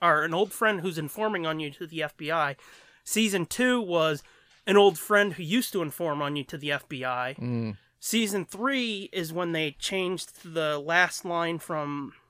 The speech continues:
Speaker 1: or to bottom line, "As long as you're burned, you're not going anywhere."
Speaker 2: Mm-hmm.
Speaker 1: So there's, like, th-, three different versions in the first three seasons, and then in season five, they're like, "Fuck it, we're changing the beginning.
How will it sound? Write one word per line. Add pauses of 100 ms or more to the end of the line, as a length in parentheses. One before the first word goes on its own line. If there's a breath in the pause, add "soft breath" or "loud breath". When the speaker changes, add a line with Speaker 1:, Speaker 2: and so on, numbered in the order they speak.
(160)
Speaker 1:
or
to
bottom
line,
"As
long
as
you're
burned, (120)
you're
not
going
anywhere."
Speaker 2:
Mm-hmm. (260 loud breath)
Speaker 1:
So
there's,
like,
th-, (380)
three
different
versions
in
the
first
three
seasons,
and
then
in
season
five,
they're
like,
"Fuck
it,
we're
changing
the
beginning.